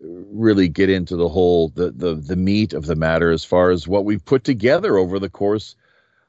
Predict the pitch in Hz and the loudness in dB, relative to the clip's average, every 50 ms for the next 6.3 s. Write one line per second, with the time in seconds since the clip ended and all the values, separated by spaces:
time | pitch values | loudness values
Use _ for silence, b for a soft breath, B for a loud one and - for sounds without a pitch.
0 | _ - - 123 139 160 170 120 95 - - _ - 107 104 - 127 107 101 95 | _ -2 0 0 0 0 -2 -6 -16 -20 -20 _ -16 -14 -8 -4 -4 -2 -4 -4
1 | 90 - - 101 110 123 123 - _ _ _ 98 104 101 98 95 90 85 80 82 | -8 -10 -8 -6 -6 -6 -6 -8 _ _ _ -8 -6 -4 -2 -2 -4 -4 -6 -8
2 | 78 85 - 82 85 82 82 85 80 - - - - 110 107 107 107 110 110 95 | -10 -12 -14 -14 -12 -12 -12 -14 -16 -18 -14 -6 -2 0 2 2 4 2 2 2
3 | 85 107 101 95 95 85 - 80 - 110 104 - - 107 107 107 107 110 110 - | 2 2 2 2 2 0 0 0 0 0 0 2 4 4 6 6 4 2 -2 -8
4 | _ _ _ _ _ _ - - 92 95 92 90 90 90 87 85 85 - - - | _ _ _ _ _ _ -10 -6 -4 -2 -2 -2 -2 -2 -2 -2 -4 -6 -8 -12
5 | _ _ _ _ _ _ _ _ _ _ _ _ _ - 95 - - - 113 107 | _ _ _ _ _ _ _ _ _ _ _ _ _ -10 -8 -4 0 2 4 4
6 | 110 117 117 120 127 | 2 0 -2 -6 -10